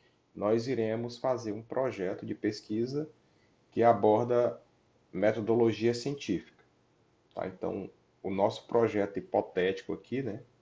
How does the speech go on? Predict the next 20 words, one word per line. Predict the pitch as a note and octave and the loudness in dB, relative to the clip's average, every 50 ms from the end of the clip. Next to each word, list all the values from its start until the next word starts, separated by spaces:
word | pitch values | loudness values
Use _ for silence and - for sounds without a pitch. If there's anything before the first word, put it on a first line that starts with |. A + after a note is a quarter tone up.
| _ _ _ _ _ _ _ _ _ _ _ _ _ - | _ _ _ _ _ _ _ _ _ _ _ _ _ -10
a | |
gente | G2 G2 - G2 | -8 -8 -8 -8
vai | G2 G2+ F#2+ G2 | -6 -6 -6 -2
tá | - G2+ | -2 -4
trabalhando | G2 A2 G#2 G2+ G#2+ G#2+ G2 F2+ F#2 F#2+ G#2 G#2 - - _ _ _ _ _ _ - - _ _ _ _ _ _ _ _ _ _ _ - - - _ _ | -2 -2 -2 2 2 2 2 2 0 -2 -4 -8 -10 -14 _ _ _ _ _ _ -20 -20 _ _ _ _ _ _ _ _ _ _ _ -20 -20 -20 _ _
como | - A#2 A2 A2+ | -2 -2 -2 0
se | - B2 | -4 -4
a | |
gente | A#2 A#2 | -6 -6
fosse | - - A#2 A#2+ A#2+ A#2+ | -4 0 0 0 0 2
fazer | - B2+ A#2+ A2+ G#2 A2 | 2 4 4 4 2 0
um | G#2+ G#2+ | -4 -4
projeto | - - A#2 A2+ A2 G2+ G2+ F2 F2+ - A2 G#2+ | -4 -2 0 0 0 0 -2 -4 -4 -4 -6 -6
de | G#2 G#2+ G#2+ G#2 F#2+ F2+ F2 - - _ _ _ _ _ _ _ _ _ _ _ _ _ _ _ _ _ _ _ _ _ - _ _ _ _ _ - - | -4 -2 0 0 0 0 -2 -2 -8 _ _ _ _ _ _ _ _ _ _ _ _ _ _ _ _ _ _ _ _ _ -20 _ _ _ _ _ -12 -2
metodologia | G2 G2+ F#2+ - - G#2 G#2+ G#2 G#2+ G2+ F2+ F#2+ G2+ | 0 0 0 0 2 2 4 6 6 4 4 4 4
da | G2 G#2+ G#2+ | 4 4 2
pesquisa. | - A#2 A#2 - - - D#2+ C#2+ - - - _ _ _ _ _ _ _ _ - - - - - - - - - _ _ _ _ _ - | 2 0 -2 -2 -6 -6 -8 -8 -8 -12 -18 _ _ _ _ _ _ _ _ -20 -20 -20 -20 -20 -20 -20 -20 -20 _ _ _ _ _ 0
É, | F#2+ G2+ G2+ G2+ G#2 G#2 | 4 6 8 8 8 10
no | C3 D#3+ | 10 8
entanto, | F#3+ F#3 F#3 - D3 D3 E3+ F3+ - - F3+ - | 8 8 8 6 6 6 6 4 2 0 -4 -4